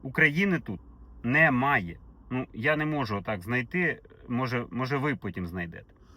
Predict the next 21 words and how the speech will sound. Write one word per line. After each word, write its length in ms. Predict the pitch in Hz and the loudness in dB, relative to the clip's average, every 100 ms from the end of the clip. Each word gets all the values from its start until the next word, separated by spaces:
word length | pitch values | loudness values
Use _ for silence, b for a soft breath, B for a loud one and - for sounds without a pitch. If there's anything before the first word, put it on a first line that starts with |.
| B B | B B
Тут 180 | - 202 | -4 -2
є 120 | 165 | 2
і 40 | 147 | 2
Російська 460 | 131 - 120 - | 2 -2 -6 -4
Федерація, 640 | 113 127 151 214 208 170 151 | -4 -2 2 4 2 0 -6
тут 200 | 143 123 | -6 -4
є 120 | 117 | -4
Іспанія, 600 | 110 - 202 202 165 139 | -4 0 2 2 0 -2
тут 260 | 135 123 | -6 -6
є, 140 | 120 110 | -4 -4
тут 220 | - 123 | -6 -8
є 80 | 123 | -4
багато, 480 | 110 113 117 107 92 | 0 0 0 -2 -8
багато 500 | 104 110 113 - 92 - B B B - | -4 -2 -2 -2 -8 -12 B B B -18
країн. 380 | - 123 117 85 - - - - B B B B | -4 -2 -2 -6 -12 -20 -20 -20 B B B B
І 60 | 160 | 0
отак 220 | 180 254 | 2 4
ми 100 | 233 | 4
з 60 | 180 | 6
вами 240 | 214 208 | 6 6
живемо. 500 | 175 190 110 85 - | 2 2 0 -2 -6